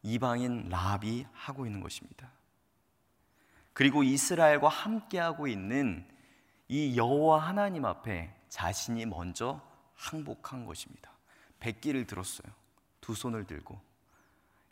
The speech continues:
이 모세의 고백을 본인도 순종하며 하는 것입니다. 그때 자신과 자신의 집이 구원받을 수 있다고 믿은 것입니다.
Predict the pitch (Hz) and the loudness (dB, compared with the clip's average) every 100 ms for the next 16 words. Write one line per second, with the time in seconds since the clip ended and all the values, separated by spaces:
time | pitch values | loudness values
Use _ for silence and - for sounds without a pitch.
0 | - 123 127 110 117 123 139 123 113 - | -4 2 4 4 2 4 2 2 0 -2
1 | 95 90 87 87 87 - _ _ _ _ | -2 -2 -2 -6 -6 -14 _ _ _ _
2 | _ - - 101 95 82 82 101 101 _ | _ -18 -8 -6 -6 -6 -10 -12 -18 _
3 | _ _ _ _ _ _ _ _ _ _ | _ _ _ _ _ _ _ _ _ _
4 | _ - - 139 127 85 76 82 87 - | _ -14 -8 -6 -6 -8 -8 -12 -16 -20
5 | _ - 120 113 - - _ - _ _ | _ -16 -10 -10 -10 -14 _ -20 _ _
6 | _ _ _ _ _ _ _ _ - - | _ _ _ _ _ _ _ _ -6 -2
7 | 143 180 214 - - - _ _ - - | 2 2 0 -12 -20 -20 _ _ -14 -8
8 | 95 - 107 98 101 123 147 - - - | -6 -6 -6 -4 -2 -2 -2 -10 -20 -20
9 | - - - - 82 - - 107 117 120 | -16 -12 -8 -6 -6 -8 -10 -8 -6 -6
10 | 131 - _ _ _ _ - 101 101 90 | -6 -12 _ _ _ _ -10 -8 -8 -10
11 | 78 - - - - 76 - - _ _ | -12 -12 -14 -14 -8 -8 -8 -18 _ _
12 | _ 107 92 85 87 - - - - | _ -8 -8 -8 -10 -12 -16 -16 -20